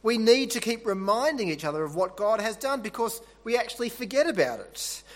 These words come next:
We need to remind each other of who Christ is, uh, and of the forgiveness through the cross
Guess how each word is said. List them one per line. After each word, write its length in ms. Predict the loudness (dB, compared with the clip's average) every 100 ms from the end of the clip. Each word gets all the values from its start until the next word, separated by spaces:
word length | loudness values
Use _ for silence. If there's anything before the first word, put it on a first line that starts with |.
| 0
We 80 | 2
need 140 | 4
to 80 | 6
remind 420 | 6 6 4 2
each 100 | 2
other 200 | 2 2
of 100 | -2 -10 -2
who 160 | 0
Christ 540 | 2 4 6 4 2 -6
is, 540 | -2 -2 -2 -8 -10 -12 2
uh, 140 | 2 2 0
and 140 | 4
of 60 | 6
the 120 | 6
forgiveness 640 | 4 -2 0 2 4 2
through 140 | 0 0
the 80 | 0
cross 720 | 0 2 2 2 -2 -6